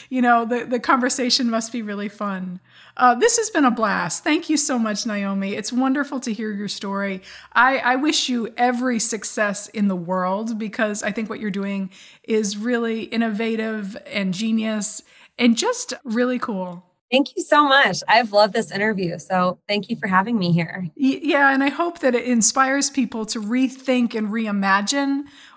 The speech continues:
Speaker 1: what they could do when they have an idea. Because what you did was you really used every section of your journey to, like, a layer on top of layer to get where you're going. And I think everyone can learn something from that,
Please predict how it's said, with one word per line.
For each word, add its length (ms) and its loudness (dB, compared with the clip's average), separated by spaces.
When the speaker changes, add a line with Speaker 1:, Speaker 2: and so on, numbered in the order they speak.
Speaker 1:
what 360 2
they 140 0
could 220 -2
do 340 -2
when 300 -4
they 100 -2
have 240 -2
an 100 -4
idea. 600 -4
Because 560 -2
what 260 0
you 180 2
did 440 -2
was 400 -2
you 140 -4
really 360 0
used 580 -2
every 560 -2
section 480 2
of 120 0
your 120 -4
journey 640 -6
to, 360 0
like, 200 -4
a 60 -6
layer 500 -2
on 160 -2
top 200 -4
of 160 -8
layer 520 -4
to 100 0
get 220 0
where 100 -2
you're 160 -4
going. 720 -6
And 280 -6
I 120 -2
think 220 -2
everyone 440 -4
can 160 -6
learn 200 -4
something 400 -6
from 240 -10
that, 340 -12